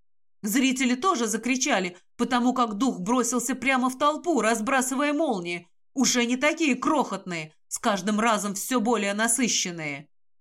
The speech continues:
"А-а-а!" кричал маг. "Держите его! Держите её, эту вандалку!" Дух молнии быстро затерялся среди домов.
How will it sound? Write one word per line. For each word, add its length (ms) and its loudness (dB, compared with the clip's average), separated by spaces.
"А-а-а!" 800 4
кричал 500 -4
маг. 320 0
"Держите 720 2
его! 560 2
Держите 640 0
её, 580 2
эту 300 2
вандалку!" 1120 0
Дух 340 0
молнии 400 0
быстро 460 0
затерялся 640 -2
среди 300 -6
домов. 400 -4